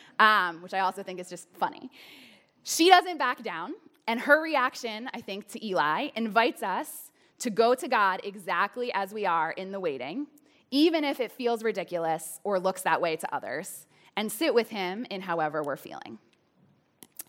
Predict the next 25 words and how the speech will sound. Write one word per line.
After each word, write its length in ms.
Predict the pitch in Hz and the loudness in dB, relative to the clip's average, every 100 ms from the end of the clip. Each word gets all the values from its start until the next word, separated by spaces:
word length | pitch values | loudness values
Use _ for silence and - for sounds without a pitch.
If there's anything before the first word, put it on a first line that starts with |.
| - - - | -20 -4 0
I 60 | |
think 160 | 285 294 | 2 4
the 80 | 285 | 4
second 420 | - 285 349 247 | 4 0 0 -4
risk 220 | 226 - | -4 -4
that 100 | 208 | -8
Hannah 260 | - 202 190 | -6 -8 -8
takes 340 | 196 180 - | -6 -10 -8
is 120 | - 190 | -8 -2
that 160 | 190 | -2
she 160 | - 202 | -4 -4
risks 520 | 196 220 - - - _ _ _ - | 0 0 -2 -14 -20 _ _ _ 6
boldly 360 | 247 269 302 | 6 6 -6
claiming 680 | 294 269 233 226 226 277 381 _ _ | -8 -8 -8 -8 -8 -10 -12 _ _
the 80 | 214 | -6
thing 340 | 214 233 233 233 | -2 -2 -2 -4
she 180 | - 214 | -8 -8
clearly 520 | - 254 269 285 269 | -6 -2 0 0 -2
feels 380 | 262 220 202 196 | 0 2 0 -2
she 160 | - 190 | -8 -4
was 140 | 185 | -4
made 260 | 156 143 151 | -4 -6 -6
for 180 | 135 | -6
before 280 | 139 - - | -6 -6 -8
God, 380 | 135 - 98 196 | -4 -2 -2 -4